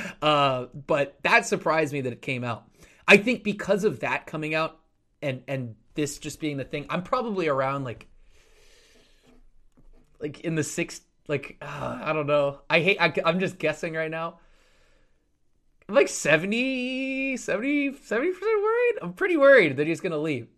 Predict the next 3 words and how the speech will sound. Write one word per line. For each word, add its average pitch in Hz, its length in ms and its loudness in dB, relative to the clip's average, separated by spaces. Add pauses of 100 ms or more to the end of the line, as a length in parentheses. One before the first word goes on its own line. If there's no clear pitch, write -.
(580)
Um, 143 560 0 (800)
it's 185 220 0
just, - 420 -4